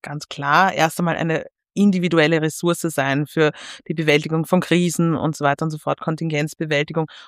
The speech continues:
Und Migration ist ja jetzt nicht so ein einfacher Prozess in einem Leben. Das macht man ja nicht alle Tage und häufig, gerade wenn wir jetzt über eher krisenhafte Migrationsszenarien nachdenken, ist das ja wirklich nichts Schönes.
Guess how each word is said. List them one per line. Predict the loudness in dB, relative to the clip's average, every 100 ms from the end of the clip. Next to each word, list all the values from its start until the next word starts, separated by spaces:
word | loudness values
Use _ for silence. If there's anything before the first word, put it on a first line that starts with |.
| -4
Und | -2 -2 _ -6
Migration | 0 0 2 2 2 2
ist | 0
ja | 2
jetzt | 2 0 -2
nicht | -2 -2 -14 -20 -20 _ -10
so | -2
ein | 2
einfacher | 4 2 0 -2
Prozess | 0 0 2 2 2
in | 0
einem | 0 0
Leben. | -2 -2
Das | -4 -2
macht | -4 -2
man | -4
ja | -4
nicht | -2
alle | -2 2
Tage | 4 4 2
und | -4 -8 -10 -12
häufig, | 2 2 2 -6 -12 -18 -8
gerade | -4 -2 -2 -2
wenn | -2
wir | -2
jetzt | -2 -2
über | -2 -4 -14 _
eher | -4 -2
krisenhafte | 2 4 4 4 2 -2
Migrationsszenarien | -6 -4 -4 -2 -2 -4 0 0 0 0
nachdenken, | 0 -2 -6 -6 -10
ist | -10 -8
das | -4
ja | -2
wirklich | -2 -6 -6
nichts | -6 -6
Schönes. | -6 -6 -6